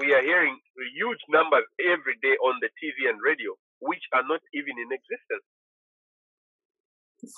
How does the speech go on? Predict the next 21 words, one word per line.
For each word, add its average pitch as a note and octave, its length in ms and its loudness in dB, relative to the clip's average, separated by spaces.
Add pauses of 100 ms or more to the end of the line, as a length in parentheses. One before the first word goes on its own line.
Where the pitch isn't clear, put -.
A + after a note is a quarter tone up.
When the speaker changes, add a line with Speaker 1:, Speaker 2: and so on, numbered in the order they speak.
Speaker 2:
so A#3 240 -6
bad. F#3 320 -6 (380)
Speaker 1:
So G#3+ 80 8
Speaker 2:
It's F#3 100 2
Speaker 1:
now, F3 160 4 (120)
Speaker 2:
so G3 80 -12 (140)
bad. - 140 -18
Speaker 1:
how F#3+ 320 -4
do E3 80 -10
we, F3 220 -12
how G3+ 180 2
do F#3+ 80 -20
we G3 160 -10
survive? D#3+ 400 2
How C#3 160 4
do C3 140 -14
we B2 180 -14
live A2+ 200 -14
as - 120 -4
a G#2+ 80 -16
nation? - 280 -14